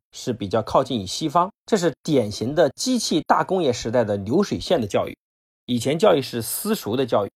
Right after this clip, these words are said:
现在是流水线。基本上的状态是老师一张嘴，面对全班的几十号人讲，那么留一样的作业，考一样的试题。那么这样对于某些学生来说，尤其是在班级已经落后的同学，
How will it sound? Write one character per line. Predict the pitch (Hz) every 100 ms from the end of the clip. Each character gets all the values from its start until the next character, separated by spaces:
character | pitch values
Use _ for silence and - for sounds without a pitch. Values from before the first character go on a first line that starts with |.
| _ -
现 | 170 131
在 |
是 | 120 101
流 | 107
水 | 113
线。 | 82 135 - _ _ _ _ _
基 | - 294
本 | 196
上 | 202
的 | 208
状 | 247 202
态 | 190
是 | 156 135
老 | 117 104
师 | 190
一 | 202
张 | 208 214
嘴， | 156 92 _
面 | - 180 139
对 | 131 113
全 | - 110 139
班 | 160
的 | 131
几 | 120 113 98
十 | 160
号 | 160 185
人 | 113 123
讲， | - - _ _ _ _ _
那 | 139
么 | 135
留 | 120 135
一 | 170
样 | 226 233
的 | 151
作 | 175 185
业， | 190 - _
考 | - - 98
一 |
样 | 139 160
的 | 123
试 | -
题。 | 120 95 - - -
那 |
么 | 139
这 | 131 269
样 | 208
对 | - 208
于 | 165
某 | 143 101
些 | 101 202
学 | 156
生 | 113 123
来 | 101
说， | 98 117 113 _ _ _
尤 | 139 196
其 | 214
是 | 156 135
在 | 139
班 | 190 196
级 | -
已 | 101
经 | 120 156
落 | 226
后 | 165
的 | 127
同 | 98 110
学， | 113 95